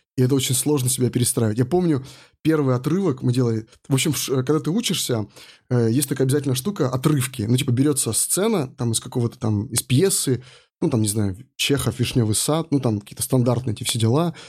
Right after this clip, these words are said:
там, из «Войны и мира», не знаю, там, ну, просто берётся сцена, и ты делаешь самостоятельные отрывки. Берёшь любой материал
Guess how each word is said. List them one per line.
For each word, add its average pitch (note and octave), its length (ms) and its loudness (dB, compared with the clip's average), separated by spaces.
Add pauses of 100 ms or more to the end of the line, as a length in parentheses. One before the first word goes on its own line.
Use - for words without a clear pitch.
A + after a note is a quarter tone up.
(240)
там, A2 160 2
из G2+ 60 2
«Войны B2 280 2
и G#2 40 2
мира», C#3+ 360 2
не A#2 120 -2
знаю, G#2+ 320 -2
там, - 120 -16
ну, E3 160 2
просто C#3 300 0
берётся A2+ 280 0
сцена, G#3+ 380 -2 (360)
и G3 180 2
ты E3+ 140 0
делаешь D#3 260 2
самостоятельные C#3 480 0
отрывки. B2 420 -4
Берёшь B2 320 0
любой C#3 220 2
материал D3 540 0